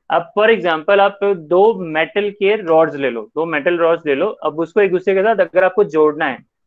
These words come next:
तो आपको ये पता है अगर ये दोनों आपस में rub करेंगे, ये दोनों आपस में rub करेंगे, तो obviously metal का loss होगा, ठीक है? तो वहां पे हम क्या कर सकते हैं, उसके ऊपर एक हम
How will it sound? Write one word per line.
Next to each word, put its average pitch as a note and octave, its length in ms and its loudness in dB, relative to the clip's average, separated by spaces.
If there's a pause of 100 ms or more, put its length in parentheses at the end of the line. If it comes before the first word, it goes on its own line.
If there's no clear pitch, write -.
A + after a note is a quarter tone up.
(200)
तो F3+ 60 0
आपको F3 240 0
ये G#3 200 0
पता G3 280 2
है A3 100 2
अगर A3+ 160 0
ये G3 140 0
दोनों G3+ 260 0
आपस G3 300 0
में A3 120 0
rub F3+ 300 0
करेंगे, D3 320 0
ये F3+ 140 -4
दोनों F3+ 220 -2
आपस F3+ 220 -2
में F#3+ 120 -4
rub F3 240 2
करेंगे, C#3+ 400 0
तो F#3+ 320 0
obviously F#3+ 340 0
metal F#3 300 2
का F#3+ 80 2
loss F#3+ 300 2
होगा, G3 200 2 (760)
ठीक G3+ 140 2
है? D3 80 2 (460)
तो F#3 80 2
वहां D#3+ 320 0
पे A3 100 -2
हम A3 140 -2
क्या G#3 160 2
कर G3+ 140 0
सकते G3+ 260 -6
हैं, A3 60 -2
उसके G3 220 -4
ऊपर G#3 300 2
एक F#3+ 300 -2
हम B3 200 -6